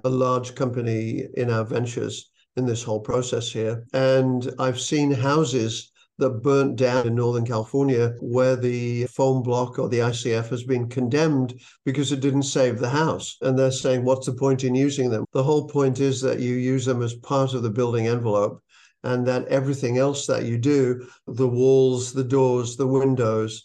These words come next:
the overhangs, the roof, the decks, everything that we do needs to have a certain level of fire resistance to it so that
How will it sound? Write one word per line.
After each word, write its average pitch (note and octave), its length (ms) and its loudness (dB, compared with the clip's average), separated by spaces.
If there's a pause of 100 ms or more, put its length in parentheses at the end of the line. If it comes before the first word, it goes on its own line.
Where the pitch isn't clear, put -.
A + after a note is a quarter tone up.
the C3 180 0
overhangs, A#2+ 760 0
the B2 120 -2
roof, C3 460 0 (140)
the B2 100 0
decks, B2 540 -2
everything D3 500 0
that B2+ 180 2
we B2 140 -2
do A#2+ 540 2
needs B2 380 0
to A#2+ 100 -2
have A2+ 320 -2 (320)
a B2+ 60 -2
certain A#2+ 340 -2
level A#2 400 0
of A2+ 100 -2
fire A2+ 360 -2
resistance G#2+ 600 -6
to D3 260 0
it A#2 120 -2
so C3+ 240 2
that A#2+ 260 0